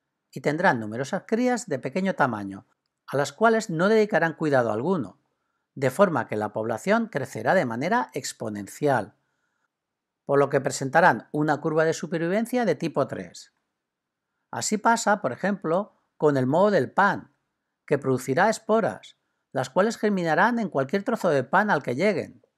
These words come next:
pero también lo harán sobre una naranja si es que caen sobre ella. Por lo tanto, no son especialistas. También son estrategas de la R las bacterias,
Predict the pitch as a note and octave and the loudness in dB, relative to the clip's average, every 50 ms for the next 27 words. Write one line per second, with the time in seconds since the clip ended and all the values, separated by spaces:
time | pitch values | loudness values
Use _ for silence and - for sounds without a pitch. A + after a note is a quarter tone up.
0 | _ _ _ _ _ _ _ _ - C#3 C3 B2+ C#3 B2+ C#3 F#3+ A3+ A#3 A3+ G#3+ | _ _ _ _ _ _ _ _ -6 -6 -4 -2 -2 -2 -2 -2 0 0 0 2
1 | F#3+ E3 - - D3 C3+ C#3 C#3+ D3+ D3 C#3 C3+ D3 G3 A3 - - B2+ - - | 0 0 0 -2 -2 0 0 0 0 0 0 0 0 -2 -2 -2 -4 -4 -4 -4
2 | D#3 C3+ - - C3 - - C3 A2+ - - A#2 G#2 G2 F#2+ F#2 F#2 F#2+ F2+ F#2 | -6 -6 -6 -6 -6 -4 -2 -4 -4 -4 -6 -8 -8 -8 -8 -10 -12 -14 -16 -18
3 | F#2 - _ _ _ _ _ _ _ _ _ _ _ _ _ _ _ _ _ _ | -20 -20 _ _ _ _ _ _ _ _ _ _ _ _ _ _ _ _ _ _
4 | _ _ - B2+ B2 B2+ B2 F#3 F#3+ F#3+ - A3+ A3 G#3+ - _ _ _ - D3+ | _ _ -6 -4 -4 2 4 4 4 4 2 0 -2 -2 -4 _ _ _ -4 -2
5 | F3 G3+ - C4 B3+ A#3 G3+ - - C3 G#2+ - G#2 B2 G3 A3+ - - - A2 | -2 0 0 0 0 0 -2 -2 -4 -6 -6 -6 -6 -4 -4 -4 -6 -8 -10 -12
6 | - - - - _ _ _ _ _ _ _ _ _ _ _ _ _ - - C#3 | -12 -14 -18 -20 _ _ _ _ _ _ _ _ _ _ _ _ _ -2 0 0
7 | C#3 D#3 F#3+ - - G#3+ G#3 - - F#3+ F3 - G#3+ G3+ F3+ B2+ G#2 - - G#2+ | 2 0 0 0 0 -2 -2 0 0 0 0 2 0 0 0 -2 -2 -4 -6 -4
8 | A2 A2+ A#2+ C#3+ F3+ G3 G3 G3 G#3 G3 F3+ C#3 B2 A2+ G2 - _ - D#3+ F3 | -2 0 2 2 2 2 2 2 2 2 2 0 -2 -4 -10 -6 _ 4 4 4
9 | D#3+ B2 F#2+ E2+ - - - | 4 2 -2 -6 -12 -20 -20